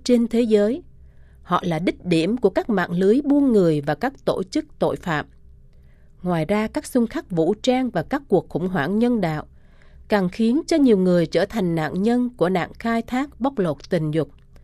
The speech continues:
lao động cưỡng bách, ăn cắp cơ phận, nô lệ và mọi hình thức bóc lột khác. Chúng tôi yêu cầu mọi người và mọi xã hội, các giáo hội và các cơ cấu khác nhau chung sức hoạt động chống lại tệ nạn này.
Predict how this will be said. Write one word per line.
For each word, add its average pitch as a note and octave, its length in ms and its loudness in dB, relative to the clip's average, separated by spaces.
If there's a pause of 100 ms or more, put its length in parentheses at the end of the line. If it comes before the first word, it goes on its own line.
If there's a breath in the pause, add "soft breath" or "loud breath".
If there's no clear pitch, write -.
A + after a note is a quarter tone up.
(240 soft breath)
lao A#3 200 2
động F#3 320 -2
cưỡng F3 240 -4
bách, C4+ 140 -2 (500 soft breath)
ăn B3+ 180 0
cắp - 340 -4
cơ A#3+ 160 4
phận, F#3+ 280 -4 (440 soft breath)
nô C4 160 4
lệ G3 320 2
và E3+ 100 0
mọi D#3+ 260 -2
hình D3+ 200 -2
thức C4+ 260 -6
bóc A3 260 -4
lột E3+ 260 0
khác. G#3+ 280 -6 (1000 soft breath)
Chúng G3+ 180 0
tôi G#3 300 2
yêu B3 160 2
cầu G3 260 2
mọi E3+ 220 0
người F#3 300 4
và F3 180 2
mọi E3+ 240 -2
xã F3 220 -4
hội, A3 300 -2 (400 soft breath)
các E4+ 180 -2
giáo B3 180 2
hội G#3 360 0
và D3+ 180 -8
các C4 200 -4 (100)
cơ A#3 260 2
cấu G#3+ 240 0
khác D4 260 -6
nhau G3+ 300 -2 (440 soft breath)
chung D4 220 4
sức F4+ 240 -2
hoạt G3+ 220 -4
động D#3+ 200 0 (180)
chống A3 180 4
lại A3 240 -2 (100)
tệ F3 140 2
nạn E3 300 -2
này. D3 300 -4